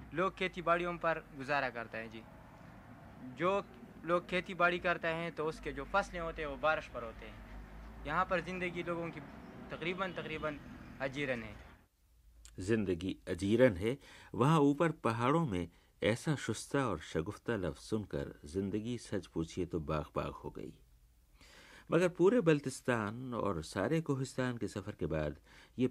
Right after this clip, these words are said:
Speaker 2: پہلی جگہ تھی جہاں کسی نے شکایت کی اور زندگی کی سہولتیں دستیاب نہ ہونے کا شکوہ کیا، ورنہ وہاں اوپر رہنے والوں کو شاید معلوم بھی نہ تھا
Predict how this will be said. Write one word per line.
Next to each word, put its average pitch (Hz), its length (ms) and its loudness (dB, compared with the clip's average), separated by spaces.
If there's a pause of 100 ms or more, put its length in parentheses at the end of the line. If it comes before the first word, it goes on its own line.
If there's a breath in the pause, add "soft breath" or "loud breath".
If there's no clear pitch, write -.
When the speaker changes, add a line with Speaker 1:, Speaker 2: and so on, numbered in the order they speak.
Speaker 2:
پہلی 185 300 4
جگہ 107 360 2
تھی 101 140 -4
جہاں 92 260 -2
کسی 87 260 -4
نے 85 120 0
شکایت 104 560 4
کی 143 220 -8 (560 loud breath)
اور 104 160 4
زندگی 117 500 4
کی 117 140 -2
سہولتیں 98 560 -2
دستیاب 82 540 0
نہ 82 80 0
ہونے 78 300 -2
کا - 120 -4
شکوہ - 440 -6
کیا، - 220 -16 (480)
ورنہ 101 220 6
وہاں 95 300 2
اوپر 110 400 2
رہنے 107 220 2
والوں 104 320 2
کو 147 200 -2 (360 loud breath)
شاید 127 340 6
معلوم 127 320 6
بھی 139 100 4
نہ 113 80 4 (100)
تھا 85 200 -2